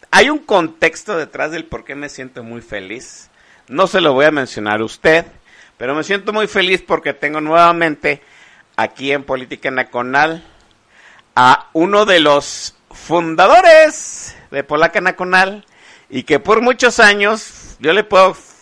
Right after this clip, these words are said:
decir que fácilmente unos cuatro años, ¿cinco? ¿Acaso? No, de los nueve que llevamos al aire, estuvo siendo coconductor de este, eh, de esta especie de programa radiofónico, ¿no?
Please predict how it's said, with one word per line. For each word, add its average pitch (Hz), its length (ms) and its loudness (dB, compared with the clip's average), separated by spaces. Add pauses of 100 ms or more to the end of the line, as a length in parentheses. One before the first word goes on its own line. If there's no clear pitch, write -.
(120)
decir 147 280 -4
que - 120 -16
fácilmente 151 560 -4
unos 143 240 -8
cuatro 175 580 2 (400)
años, 156 400 -2
¿cinco? - 800 -8 (120)
¿Acaso? 165 480 -4 (420)
No, 165 160 0
de 147 80 4
los 139 180 2
nueve 196 360 4
que 190 100 0
llevamos 175 440 2
al 170 120 4
aire, 202 320 0 (840)
estuvo 190 400 2
siendo 220 340 0
coconductor 175 840 2
de 190 200 4
este, 143 1080 6
eh, 156 60 -4
de 151 100 -2
esta 160 140 -4
especie 208 360 0
de 190 80 4
programa 160 460 2
radiofónico, 165 720 -2
¿no? 131 220 -14